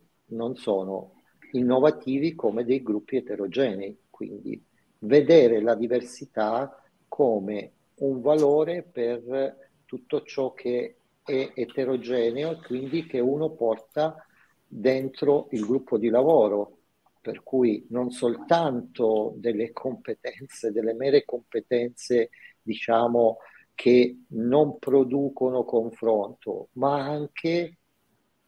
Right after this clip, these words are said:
esperienze diverse e modi di approcciarsi nello spazio, nel tempo e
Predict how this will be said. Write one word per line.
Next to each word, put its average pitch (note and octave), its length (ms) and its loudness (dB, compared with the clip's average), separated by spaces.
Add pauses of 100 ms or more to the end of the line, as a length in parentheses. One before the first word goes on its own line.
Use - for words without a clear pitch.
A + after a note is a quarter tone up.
(260)
esperienze C#3+ 1300 0 (380)
diverse B2 1080 -2 (280)
e D#3+ 340 4
modi D#3 600 -2
di A#2 120 -4
approcciarsi A#2 1000 -6 (220)
nello G#2+ 260 -6
spazio, C#3+ 840 -2 (240)
nel G#2+ 260 -14
tempo G#2+ 720 -2 (400)
e C3 400 4